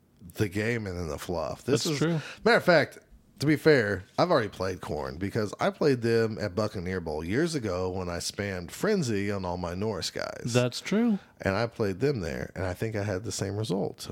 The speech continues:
Speaker 1: two one and one.
Speaker 2: So what I'm hearing is we need to make a thirty-three patch?
Speaker 1: <laughs>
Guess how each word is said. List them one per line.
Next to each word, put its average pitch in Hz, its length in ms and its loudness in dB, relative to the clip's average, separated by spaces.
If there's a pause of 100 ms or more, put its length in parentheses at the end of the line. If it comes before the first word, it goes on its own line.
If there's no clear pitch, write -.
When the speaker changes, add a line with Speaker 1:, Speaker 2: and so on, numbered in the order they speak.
(120)
Speaker 1:
two 85 200 -2
one 90 180 -4
and 87 80 -4
one. - 380 -10 (340)
Speaker 2:
So 151 640 2 (100)
what 147 120 0
I'm 135 100 0
hearing 151 380 0
is 127 240 -2
we 127 120 0
need 123 220 -2
to 135 60 -2
make 120 240 -2
a 110 200 0
thirty-three 117 1300 -2
patch? 202 560 -2
Speaker 1:
<laughs> - 60 4